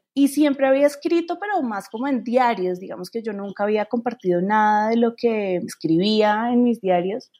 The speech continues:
pero desde que hice las paces con mi cuerpo sentí que se liberó mucha energía, digo que es energía creativa, porque fue mágico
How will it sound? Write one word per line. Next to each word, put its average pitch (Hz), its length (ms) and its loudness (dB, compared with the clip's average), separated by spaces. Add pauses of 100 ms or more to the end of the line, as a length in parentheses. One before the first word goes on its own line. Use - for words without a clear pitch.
(180)
pero 254 360 4
desde 233 500 0
que 220 320 -2 (320)
hice 247 240 2
las 277 160 2
paces 233 320 0
con 233 140 0
mi 254 120 -2
cuerpo 214 300 -2
sentí 240 480 -4
que 202 300 -4
se 226 180 -2
liberó 233 460 0
mucha 208 340 -6
energía, 220 720 -4
digo 214 240 0
que 247 100 4
es - 220 -6
energía 214 500 4
creativa, 202 540 0 (560)
porque 233 560 4
fue 220 240 -2
mágico 269 800 2